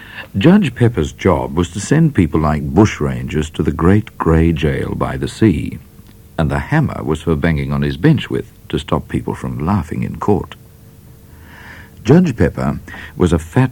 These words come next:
red-faced, shiny man with a fat, shiny watch and chain. He was very bad-tempered, and he was going in the coach to a country town to sentence a few people to spend years and years in prison.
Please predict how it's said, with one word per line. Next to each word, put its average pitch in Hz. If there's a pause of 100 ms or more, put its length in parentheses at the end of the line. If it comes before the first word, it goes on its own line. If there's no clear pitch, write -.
red-faced, 90
shiny 107
man 71
with 80
a 85
fat, 131
shiny 87
watch 76
and 85
chain. - (580)
He 87
was 85
very 73
bad-tempered, 65 (600)
and 95
he 92
was 87
going 131
in 120
the 85
coach -
to 87
a 82
country 104
town 78
to 85
sentence 98
a 82
few 156
people 87
to 76
spend 82
years 82
and 87
years 78
in 101
prison. -